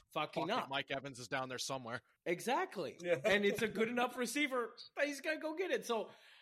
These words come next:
Speaker 2: do I think he's gonna be elite next year? No. Do I think he, this, like, transforms his career? No.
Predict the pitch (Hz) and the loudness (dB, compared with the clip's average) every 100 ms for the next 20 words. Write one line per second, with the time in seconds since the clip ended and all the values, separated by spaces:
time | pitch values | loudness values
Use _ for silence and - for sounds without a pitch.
0 | - _ _ - _ - 214 226 214 247 | -20 _ _ -20 _ -2 2 2 0 -2
1 | 240 202 196 196 180 208 175 165 185 208 | -4 -4 0 0 0 0 2 2 0 -2
2 | - 160 175 - 247 247 226 _ _ _ | -4 0 0 0 -4 -6 -8 _ _ _
3 | _ _ _ - 196 135 - - 160 156 | _ _ _ -6 -2 -2 -6 0 0 2
4 | 190 175 165 180 180 165 - 170 165 190 | 0 0 0 0 0 -2 -2 -2 -2 -2
5 | 185 165 156 196 214 _ 226 247 | 0 -4 -6 -4 -6 _ -2 -2